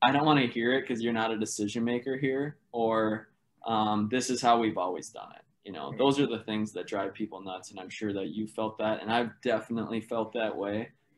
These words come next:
Speaker 1: a lot of times in my career, but I've chosen to push my agenda to fruition or to death <laughs> to a certain
Speaker 2: Yeah.
Speaker 1: extent. And
Speaker 2: Yeah.
Speaker 1: like, Josh brings a great perspective on,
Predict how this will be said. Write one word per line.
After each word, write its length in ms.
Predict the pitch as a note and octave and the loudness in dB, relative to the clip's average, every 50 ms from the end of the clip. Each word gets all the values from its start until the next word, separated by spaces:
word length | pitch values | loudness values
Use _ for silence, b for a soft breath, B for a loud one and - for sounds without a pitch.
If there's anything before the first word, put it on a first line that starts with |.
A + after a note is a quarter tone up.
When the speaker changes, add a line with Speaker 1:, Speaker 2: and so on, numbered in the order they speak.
| _ _ _ _ _ _ _ - | _ _ _ _ _ _ _ -6
Speaker 1:
a 60 | G#2+ A2 | -4 -2
lot 280 | G#2+ G2+ G#2 G#2+ G#2+ G#2+ | 2 4 4 4 4 2
of 60 | G#2 | 0
times 340 | - A#2 G#2+ A2 A2 A2 A2 | 0 0 0 0 0 0 0
in 60 | A2 | 0
my 160 | G#2+ G#2 G#2 | 0 -2 -2
career, 520 | G#2 - - G#2 G2+ A2 A#2 B2 C#3+ - _ _ _ _ _ _ _ _ _ _ _ _ _ | -4 -6 -4 -2 0 0 0 -2 -4 -8 _ _ _ _ _ _ _ _ _ _ _ _ _
but 120 | - B2+ A#2+ | 0 4 6
I've 240 | A#2 B2+ A#2+ - | 6 6 6 2
chosen 880 | - - - - A2+ A2 A#2+ A#2+ A#2+ A#2+ B2+ B2+ B2+ B2+ B2+ C3 C#3+ - _ _ _ _ _ _ _ _ - - - | -4 -10 -4 0 2 4 4 4 2 0 -2 -4 -6 -6 -8 -10 -12 -12 _ _ _ _ _ _ _ _ -18 -8 -4
to 320 | - B2 A#2+ A#2 A2+ A2 A2 | -2 0 0 0 0 -2 -4
push 400 | - - C3 B2+ - - - - | -4 -4 -4 -4 -4 -6 -4 -2
my 240 | A#2+ A#2 A2+ A2+ | 0 0 2 2
agenda 960 | A2 G#2 G#2+ G#2 - G#2+ G#2 G#2+ A2+ A2+ A#2 A#2+ A#2+ A#2+ A#2+ A#2+ A#2 - - - _ _ _ _ _ _ _ _ _ _ _ _ | 0 0 -2 -4 -2 -2 0 0 0 2 2 4 4 4 4 4 2 0 -4 -10 _ _ _ _ _ _ _ _ _ _ _ _
to 440 | - - C3+ A#2+ A#2 A2+ A2+ A2 G#2 G#2 - | -4 -2 0 2 4 4 4 2 2 0 -2
fruition 520 | - A#2 A#2 A2+ B2 C3+ C3+ - D3 C#3 C3+ | -2 0 2 4 4 4 4 2 0 2 2
or 120 | B2 A2+ | 2 0
to 120 | A2 G#2+ | 0 -2
death 420 | - F#2+ F#2 F2+ - - - - _ _ - | 0 0 0 -2 -2 -4 -8 -20 _ _ -2
<laughs> 380 | - - - - F4+ D#4+ - - | -2 0 2 2 2 2 2 2
to 140 | - - D#3+ | 4 6 6
a 40 | D#3+ | 6
certain 340 | - - E3+ D#3+ C#3 A#2 A2 | 6 6 8 8 8 6 4
Speaker 2:
Yeah. 40 | A2 | 4
Speaker 1:
extent. 400 | G#2+ G#2+ G#2 - A2+ A2+ G#2+ - _ B B B B B B - | 4 4 4 2 -2 -8 -10 -12 _ B B B B B B 0
And 100 | A#2+ B2+ | 2 4
Speaker 2:
Yeah. 40 | C3 | 6
Speaker 1:
like, 240 | A#2+ A#2 A#2 - - _ _ _ _ _ _ _ _ _ _ _ _ _ _ _ _ _ - | 6 6 6 4 -2 _ _ _ _ _ _ _ _ _ _ _ _ _ _ _ _ _ -2
Josh 680 | - C3 B2 B2 C3 D3 D3+ - - - - - - _ _ _ - | 6 8 10 10 10 10 8 4 0 -4 -6 -8 -12 _ _ _ 0
brings 240 | - C#3+ C#3+ C#3+ B2+ | 2 4 4 4 4
a 60 | B2 | 2
great 280 | G#2+ A#2+ B2 B2 A#2+ - | 4 6 6 6 4 2
perspective 640 | C3 A#2+ - - A#2+ A#2 A#2 - C3+ C3+ B2+ A2+ | -2 -6 -2 0 0 0 2 2 0 0 0 2
on, 400 | B2+ A#2 A2+ A2 A2 G#2+ G#2 A#2+ | 2 2 2 2 2 0 -2 -4